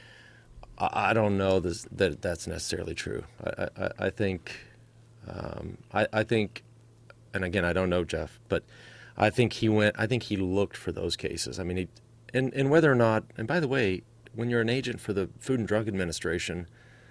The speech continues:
I, I don't know how, I mean, all of these things have missions. He was, you know, he was an agent for the I R S, and so then that's when Balco and Bond started. I don't, I don't know that doping in baseball is an I R S issue.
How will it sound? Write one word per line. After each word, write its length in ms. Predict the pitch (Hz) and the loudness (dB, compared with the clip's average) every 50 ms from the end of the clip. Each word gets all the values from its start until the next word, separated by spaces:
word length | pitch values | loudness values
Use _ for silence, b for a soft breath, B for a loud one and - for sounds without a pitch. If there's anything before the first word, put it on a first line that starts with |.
| b b b b b b b b - | b b b b b b b b -6
I, 120 | 131 135 - - | -6 -6 -4 -4
I 140 | - 165 | -2 2
don't 180 | 180 185 175 151 | 2 4 4 4
know 160 | 151 151 139 | 4 2 2
how, 200 | 120 117 131 - - | 2 0 -2 -2 0
I 40 | |
mean, 200 | 127 127 117 113 - - - - - - - - - - | 0 0 0 -2 -4 -8 -18 -20 -20 -20 -20 -18 -8 -6
all 280 | 123 131 156 170 180 | -4 0 4 6 6
of 100 | 165 135 | 6 6
these 180 | 123 135 123 - | 4 0 0 0
things 220 | - 131 123 107 | 0 0 0 0
have 160 | - 113 101 | 0 -2 -2
missions. 460 | 101 110 117 120 117 - - 80 80 92 | 0 0 0 0 0 -2 -6 -6 -8 -6
He 100 | 104 107 | -4 -2
was, 200 | 107 101 - - | -2 -2 -4 -2
you 120 | 117 110 | -2 0
know, 80 | 101 107 | 0 2
he 100 | 110 110 | 2 2
was 160 | 107 104 95 | 2 2 2
an 80 | 101 | 2
agent 280 | 104 110 120 110 113 92 | 4 4 4 2 0 -4
for 120 | - 113 | -2 0
the 140 | 101 104 104 | 4 4 6
I 160 | 101 101 101 | 6 6 6
R 100 | 98 95 | 6 6
S, 300 | 98 101 95 87 - - | 6 6 4 2 0 -4
and 100 | - 92 | -6 -6
so 140 | - - 98 92 | -4 -4 -4 -2
then 220 | 85 104 98 87 | -2 -4 -4 -2
that's 220 | 95 107 101 - | -2 -2 -2 -2
when 100 | - 98 | -4 -4
Balco 380 | 85 98 92 95 95 - 95 92 | -2 -2 -2 -2 -4 -4 -6 -6
and 100 | 92 85 | -6 -4
Bond 260 | 90 98 95 95 95 92 | -2 -2 -2 -2 -2 -4
started. 280 | - 90 87 87 95 | -4 -4 -4 -2 0
I 40 | 110 | 0
don't, 140 | 123 120 b b b b b b b b b b b b - | 0 -2 b b b b b b b b b b b b -8
I 60 | 131 | -4
don't 100 | 151 165 | 0 2
know 100 | 165 156 | 4 6
that 220 | 127 123 110 87 | 6 6 6 6
doping 340 | - 120 123 135 - 135 107 | 6 8 8 8 8 6 2
in 140 | 107 101 92 | 2 2 2
baseball 560 | 95 120 127 127 - - 113 107 107 107 104 | 2 2 2 2 2 2 4 6 6 6 6
is 80 | 101 95 | 4 2
an 80 | 92 | 2
I 140 | 98 107 107 | 2 4 6
R 140 | 101 92 95 | 6 6 6
S 200 | 98 95 - - | 4 4 2 -2
issue. 280 | 73 - - - - | -4 -6 -6 -8 -10